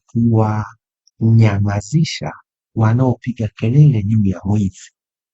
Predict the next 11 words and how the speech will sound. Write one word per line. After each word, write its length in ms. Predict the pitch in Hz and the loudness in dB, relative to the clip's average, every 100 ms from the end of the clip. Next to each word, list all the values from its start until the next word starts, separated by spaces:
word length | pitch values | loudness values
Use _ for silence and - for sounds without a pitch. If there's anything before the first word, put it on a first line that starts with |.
| _ _ _ _ _ _ _ _ _ _ _ _ _ _ _ _ _ _ _ _ _ _ _ _ _ _ _ _ _ - | _ _ _ _ _ _ _ _ _ _ _ _ _ _ _ _ _ _ _ _ _ _ _ _ _ _ _ _ _ -8
Hmm? 200 | 104 - _ | -8 -8 _
Na 120 | 104 95 | -8 -2
jitihada 520 | 98 - 131 143 - | -2 -2 -4 -4 -4
kubwa 400 | - 214 131 - _ _ _ | -4 -4 -6 -12 _ _ _
ya 120 | 107 | -8
kuwanyamazisha 960 | 104 - 104 95 90 92 104 196 - 110 - _ | -4 -2 0 -2 -4 -6 -2 -2 -2 -12 -12 _
wanaopiga 600 | - 113 110 110 147 127 - | -4 0 0 0 0 -2 -6
kelele 500 | 127 160 165 117 - _ _ _ _ _ _ _ _ _ _ _ _ - | -4 -2 -2 -4 -8 _ _ _ _ _ _ _ _ _ _ _ _ -4
juu 180 | 113 113 | 2 2
ya 120 | 101 | 2
mwizi. 540 | 101 127 113 - - | 0 0 0 -6 -16